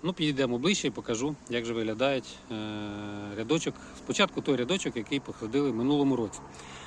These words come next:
Ну, е, дивіться, значить, активно росте, от, спаржа. Е, вимахала вже, е, я вже заміряв, От, е, метр двадцять п'ять,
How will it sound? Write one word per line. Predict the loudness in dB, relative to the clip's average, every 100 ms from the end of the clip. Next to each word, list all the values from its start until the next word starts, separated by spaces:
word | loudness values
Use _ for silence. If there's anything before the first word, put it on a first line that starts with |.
| -14 -6 4
Ну, | 4 4 4
е, | 8 8 8 4 -2 -10 -10 -12 -10 -4 2
дивіться, | 2 2 0 -4 -6 -4
значить, | -4 -2 -2 -4
активно | 2 4 6
росте, | 4 2 2 2 0 -6 -16 -16 -16 -8
от, | -2 -4 -4
спаржа. | -6 2 2 4 0 -2 -6 -16 -16 -16 -16 -14 -4
Е, | -2 0 0 -2 -2 -2
вимахала | -2 -2 0 0 0 2 2
вже, | 2 2 2 2
е, | 2 -4 -14 -8 -6 -6 -6 -6 -6
я | -6
вже | -6
заміряв, | -6 -4 -2 -2 -6 -10 -18 -18 -18 -18 -10
От, | -10 -8 -6
е, | -4 -4 -4 -2
метр | -4 -2 -6
двадцять | -2 -2 -4
п'ять, | -2 2 2 -2